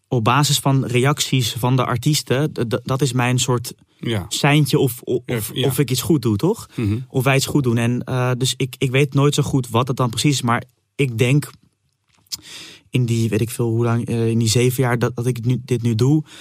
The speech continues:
Speaker 1: denk ik in ieder geval dat een manager moet voldoen aan, ehm, een aantal eisen. En dat is denk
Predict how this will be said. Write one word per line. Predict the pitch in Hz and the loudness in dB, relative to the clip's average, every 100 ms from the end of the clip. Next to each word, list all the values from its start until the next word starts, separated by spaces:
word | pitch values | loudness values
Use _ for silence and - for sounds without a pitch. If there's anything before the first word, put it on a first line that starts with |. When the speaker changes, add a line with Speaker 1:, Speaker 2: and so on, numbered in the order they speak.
| - - _ | -20 -20 _
Speaker 1:
denk | 127 135 | 2 2
ik | 143 | 2
in | 120 | 2
ieder | 120 147 | 2 2
geval | 127 131 127 | 0 0 2
dat | 123 117 - | 0 -2 -2
een | 123 117 113 | -2 0 -2
manager | 117 117 131 113 120 117 110 - - - - - | 0 2 2 2 2 2 0 -6 -16 -16 -16 -12
moet | - 117 113 | -4 -4 -2
voldoen | 127 110 123 127 - | -2 0 2 2 0
aan, | 117 113 113 113 107 _ _ | 2 2 2 2 -2 _ _
ehm, | 113 110 110 110 104 - _ _ _ _ _ - _ | -2 0 2 2 0 -2 _ _ _ _ _ -20 _
een | 120 | 0
aantal | 117 131 120 | 2 2 2
eisen. | 113 139 139 131 | 4 2 2 0
En | 120 120 | 0 0
dat | 117 117 | 0 0
is | 113 | 0
denk | 117 107 | 0 0